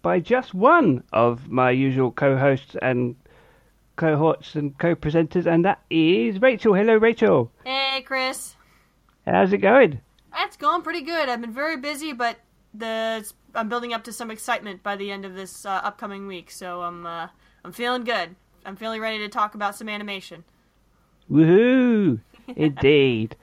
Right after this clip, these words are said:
Speaker 1: Uh, we are going to be talking this week about the film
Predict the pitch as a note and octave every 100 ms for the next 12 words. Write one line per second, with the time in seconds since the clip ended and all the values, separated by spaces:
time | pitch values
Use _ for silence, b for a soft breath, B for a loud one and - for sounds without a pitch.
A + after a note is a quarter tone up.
0 | b _ _ _ B B B C#3 C3 C3
1 | E3 D#3+ C#3+ D3 D3 C#3 - C#3 - E3+
2 | D#3 C3 B2+ C3+ B2+ B2+ - - A2 A2
3 | C3 A#2+ - b b b - A#2+ - B2+
4 | B2+ A#2+ A2